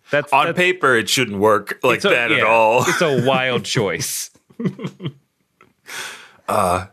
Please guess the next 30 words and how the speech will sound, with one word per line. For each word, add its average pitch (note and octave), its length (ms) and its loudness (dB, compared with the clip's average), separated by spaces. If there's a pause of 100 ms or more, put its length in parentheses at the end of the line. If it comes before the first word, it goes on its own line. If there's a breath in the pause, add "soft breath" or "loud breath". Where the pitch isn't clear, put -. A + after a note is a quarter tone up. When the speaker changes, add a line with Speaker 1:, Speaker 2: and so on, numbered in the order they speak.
Speaker 2:
we, C3+ 240 0
we C3+ 220 0
had, C3 280 0
um, F#2+ 500 -2 (520)
we A#2 160 0
had A#2 140 0
driver's G#2 380 0
ed F#2 380 0 (160)
as F2+ 200 -2
part G#2 280 0
of F2 100 -4
the F2 100 -2
curriculum. A2+ 600 2
Like, F#2 180 0
it F#2 40 2
was F2 140 -2
an F2 120 -4
extracurricular F#2+ 960 0
activity, G#2 520 -2
but F#2+ 200 -4
you F#2 80 -8
could F#2 240 -6
sign F#2 340 0
up F#2 320 -2 (440 soft breath)
and F2+ 200 -2
do G2+ 160 2
it F#2+ 80 -2
through F#2+ 180 2
the E2+ 60 -4
school. G#2 540 0